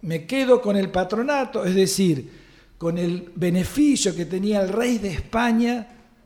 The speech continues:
de nombrar a los obispos católicos. Algo que la gente, nos, los historiadores también lo dejan un poquito de lado, pero hay que entender que el Vaticano no existe hasta este momento. El Vaticano es una cosa lejana, porque todo pasa por España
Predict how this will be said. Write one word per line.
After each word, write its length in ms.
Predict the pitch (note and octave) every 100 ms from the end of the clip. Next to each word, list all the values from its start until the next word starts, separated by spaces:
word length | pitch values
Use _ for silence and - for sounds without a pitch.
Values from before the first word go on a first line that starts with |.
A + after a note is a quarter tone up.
| _ -
de 160 | F3+
nombrar 460 | F#3 F#3 A3 C#4+ B3+
a 80 | F3+
los 220 | D#3+ D#3
obispos 540 | D3 D3+ - C3+ - - _ _ _ _ _ _
católicos. 540 | - - C3 A2 A2+ -
Algo 200 | B3+ A3
que 100 | G#3+
la 80 |
gente, 280 | - B3+ B3
nos, 400 | G#3 G3+ - - G#3+
los 180 | G3+
historiadores 420 | G3+ A3 C4 C4 -
también 340 | A#3+ C#4+ B3
lo 80 | G#3+
dejan 240 | A3+ G#3+
un 100 | G#3+
poquito 380 | G#3+ A3+ G3+ G3+
de 80 | A3
lado, 400 | G3 E3 A3 - - - - -
pero 140 | - B3
hay 60 |
que 60 | B3+
entender 880 | A#3+ G3+ G3 A3+ D4 F#3 C#3+ - -
que 120 | F#3
el 100 | F#3+
Vaticano 880 | B3+ E4 - A3 - C#3 B2+ B2 E3+
no 80 | B3
existe 540 | B3 - D4 - -
hasta 200 | A#2 B2
este 220 | A#2 A#2+
momento. 500 | A2+ A2 F#2+ F#2+ - - - _ _ -
El 120 | G3+
Vaticano 460 | B3+ A#3+ A#3 C#4 A#3+
es 80 |
una 180 | A#3+ G#3+
cosa 240 | A#3 A3+ G3
lejana, 440 | G3 C#4 B3 F3 - -
porque 240 | F3 G#3
todo 260 | C#4+ C#4 -
pasa 280 | B3 A#3+
por 140 | G3 E3
España 640 | C#3 - B3+ G#3+ D#3+ B2